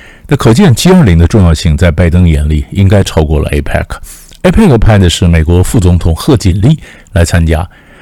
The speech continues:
那贺锦丽在ipec完了以后呢，当然也跟，也跟泰国在谈，然后接着到菲律宾去访问。那么为了能源问题呢，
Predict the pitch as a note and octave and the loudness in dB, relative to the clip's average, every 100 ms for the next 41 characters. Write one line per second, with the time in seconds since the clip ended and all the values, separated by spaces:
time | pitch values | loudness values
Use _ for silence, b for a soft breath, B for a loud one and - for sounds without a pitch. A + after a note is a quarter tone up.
0 | B - G#3 B3 D#3+ E3+ E3+ E3 E3 D#3+ | B -4 0 2 2 4 4 2 2 2
1 | B2 G2+ F#2+ C#3+ G2 B2+ G#2+ F2+ F#2+ F#2 | 2 2 2 2 2 2 2 2 2 2
2 | F#2 E2 D2+ G2 E2+ F2 F2+ E2 F2 - | 2 2 0 0 0 0 0 0 0 2
3 | F2 D#2+ D#2 D#2 - - D#2 D#2+ F2 F2 | 0 0 0 -2 -4 -4 -2 0 0 0
4 | D#2 F2 F2+ E2 D#2+ D#2 F#2 F2+ F2+ F2+ | 2 0 0 0 0 0 0 2 2 2
5 | F2+ D2+ D2 A2 G#2 B B B B B | 0 -2 0 0 0 B B B B B
6 | - F3+ C#4+ F#3+ C3+ A#2 G2+ D#3+ E3 B2 | 0 2 4 4 4 4 4 4 4 2
7 | G#2+ F#2+ F#2 F2+ | 0 0 2 2